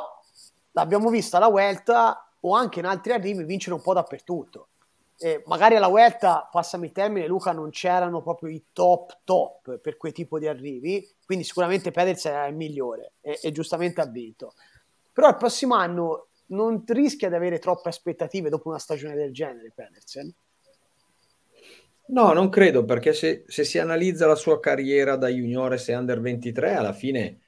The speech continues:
Speaker 2: se l'è sempre giocata con Van der Poel e Van Aert nelle, nelle varie, nelle varie competizioni internazionali.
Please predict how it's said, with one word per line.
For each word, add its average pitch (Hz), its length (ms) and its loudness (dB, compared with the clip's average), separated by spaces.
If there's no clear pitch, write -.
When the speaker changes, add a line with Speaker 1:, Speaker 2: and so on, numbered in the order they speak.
Speaker 2:
se - 160 -8
l'è 98 80 -2
sempre 101 320 -2
giocata 101 440 -2
con 98 200 -2
Van 98 140 -2
der 95 180 -4
Poel 98 220 -2
e 98 40 -2
Van 92 160 -4
Aert 87 460 -12
nelle, 92 600 -6
nelle 90 240 -4
varie, 90 880 -2
nelle 90 240 -8
varie 95 240 -2
competizioni 95 680 -6
internazionali. 90 880 -6